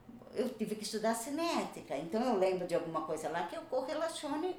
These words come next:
e fica mais fácil falar. Vou falar de baterias, eu tenho uma série de coisas que eu trabalhei com diferentes pessoas que eu vou correlacionar. Então, pra você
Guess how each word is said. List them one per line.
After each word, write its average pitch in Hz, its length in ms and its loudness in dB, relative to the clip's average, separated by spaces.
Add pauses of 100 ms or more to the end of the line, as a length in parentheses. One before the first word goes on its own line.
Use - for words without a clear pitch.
e 277 80 -6
fica 330 240 -8
mais 311 280 -2
fácil 294 360 -4
falar. 247 580 0 (220)
Vou 214 100 -2
falar 247 340 6
de 208 80 2
baterias, 185 760 2
eu - 80 -4
tenho - 180 -8
uma 302 140 -6
série 240 340 -2
de 247 160 -6 (360)
coisas 208 340 2
que - 100 0
eu 202 120 4
trabalhei 175 460 4
com 185 120 -2
diferentes 180 480 -2
pessoas 220 640 0
que - 80 -6
eu 311 60 -4
vou 294 160 -2
correlacionar. 269 840 -2 (340)
Então, 254 500 2 (520)
pra 339 260 6
você 226 500 0